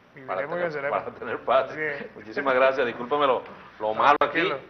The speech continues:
Speaker 2: Y nosotros, bueno, nos veremos la semana que viene en el Mazo Dando. Gracias, hermano.
Speaker 1: El lunes que viene te invito para un acto,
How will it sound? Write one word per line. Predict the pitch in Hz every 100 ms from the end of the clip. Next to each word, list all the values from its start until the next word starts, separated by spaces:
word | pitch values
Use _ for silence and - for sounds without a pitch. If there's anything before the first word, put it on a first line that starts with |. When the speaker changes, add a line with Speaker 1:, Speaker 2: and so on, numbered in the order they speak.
| - - -
Speaker 2:
Y | 113
nosotros, | 117 117 131 156
bueno, | 156 160 104 - - - _
nos | 110
veremos | 117 120 147
la | 165
semana | 143 139 143 165
que | 156
viene | 147 131 95 107 107
en | 117
el | 113
Mazo | 113 135 156
Dando. | 139 110 95
Gracias, | 123 120
hermano. | 113 107
Speaker 1:
El | 135
lunes | 151 175 165
que | 175
viene | 170 180
te | 160
invito | 156 165 165
para | 165
un |
acto, | 165 160 175 170 160 135